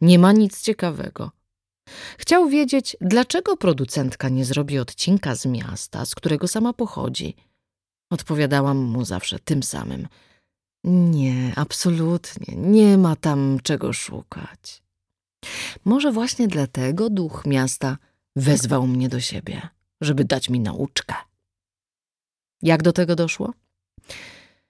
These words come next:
Czy to przez tatę, który zmarł dwa lata temu, czy to przez byłego chłopaka, który rok temu zostawił mnie po tym, jak romansował z inną? Czy to dlatego, że pół roku temu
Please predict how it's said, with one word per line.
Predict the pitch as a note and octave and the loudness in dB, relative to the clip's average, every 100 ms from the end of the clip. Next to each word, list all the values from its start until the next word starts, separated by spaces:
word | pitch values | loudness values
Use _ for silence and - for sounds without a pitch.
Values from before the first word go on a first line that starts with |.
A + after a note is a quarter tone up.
| _ _ _ - | _ _ _ 4
Czy | G3+ | 4
to | - A3 | 4 2
przez | - E3+ - - | 4 2 0 -2
tatę, | C3+ B2+ - D3+ | -2 -2 -6 -8
który | - F#3 F#3 | -6 -2 0
zmarł | F3 G3+ G3+ G3+ G3 | 4 4 4 2 -2
dwa | F3+ G#3+ | 0 0
lata | G#3+ G#3+ | 0 -4
temu, | - A3 A#3 D#4 E4 - | -4 0 0 0 -6 -4
czy | F#3 | -4
to | - G#3+ A3 | -2 -2 -2
przez | - E3+ - - - D#3 | -2 -4 -4 -8 -10 -2
byłego | D3 D#3+ D#3 C#3 | 4 6 4 0
chłopaka, | - C3+ - C#3 B2+ - E3 F3 _ _ _ _ _ | -4 -6 -4 -4 -4 -6 -12 -12 _ _ _ _ _
który | - D#3+ E3 | 0 4 6
rok | E3 F3 | 6 4
temu | - E3+ E3 | 2 2 2
zostawił | D#3+ D3+ - D#3 D#3+ D#3 | 2 -2 0 0 2 2
mnie | D#3 D#3 | 2 0
po | - D3+ | -2 -4
tym, | - D#3+ E3 | -4 -4 0
jak | E3 D#3 | 0 2
romansował | E3 D#3+ D#3+ F3 E3+ F3 | 2 4 2 0 -2 -4
z | - | -6
inną? | - E3 E3+ F#3+ G3+ - _ _ _ _ _ _ - | -2 0 2 0 -2 -8 _ _ _ _ _ _ -4
Czy | F3 | -4
to | - E3+ D#3+ D#3 D3 | -2 0 0 0 0
dlatego, | D3 C3+ E3 A#3+ | 0 0 -2 0
że | G#3+ | -2
pół | G#3 G#3+ A3+ | -2 -2 2
roku | A#3+ - A3 | 2 2 -2
temu | A3 G#3+ G#3 | 2 4 4